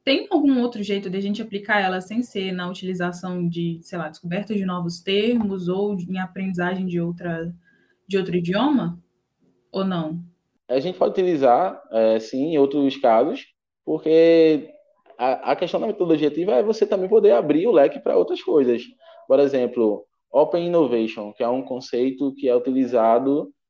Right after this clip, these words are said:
Speaker 2: é, muito em empresas, né? Empresas abrem
Speaker 1: Uhum.
Speaker 2: seus problemas para que grupos de universitários vão lá, estudem aqueles problemas e criem soluções. Por
Speaker 1: Sim.
Speaker 2: que não, é, utilizar também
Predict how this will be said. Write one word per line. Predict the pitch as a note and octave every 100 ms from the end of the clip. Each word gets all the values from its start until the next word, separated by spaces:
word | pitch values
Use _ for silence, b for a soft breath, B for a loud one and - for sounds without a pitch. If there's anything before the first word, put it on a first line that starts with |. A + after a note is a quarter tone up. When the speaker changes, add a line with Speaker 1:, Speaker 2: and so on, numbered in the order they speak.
| _
Speaker 2:
é, | - G#2+ A2 A2 A2
muito | A2+ B2 D#3
em | E3
empresas, | F3 C#3 B2 A2 G#2+
né? | A#2+
Empresas | C3 A#2+ B2+ C3+
abrem | B2 A#2+ B2+ C3 B2+
Speaker 1:
Uhum. | A2+
Speaker 2:
seus | G#2+ B2
problemas | C#3 B2 A2+ A#2+ D#3+ -
para | - A#2+ A#2+
que | B2+
grupos | A#2 B2+ B2 C3
de |
universitários | C3 B2+ B2+ - A#2 A#2
vão | C3+
lá, | A#2+ A#2+
estudem | - C3
aqueles | C3 B2+
problemas | - C3+ A#2+ C3 C3+
e |
criem | - C#3+ D#3
soluções. | - - - C3+ B2+ - - _ _ _
Por | F#3
Speaker 1:
Sim. | G#3
Speaker 2:
que | G#3
não, | D#3 C3+ D3+ E3+ C3 - _
é, | A2 A2 A2 A2 F#2+ - -
utilizar | A#2+ C3+ C3 C3 B2 A#2+
também | C3+ A#2+ A#2+ D#3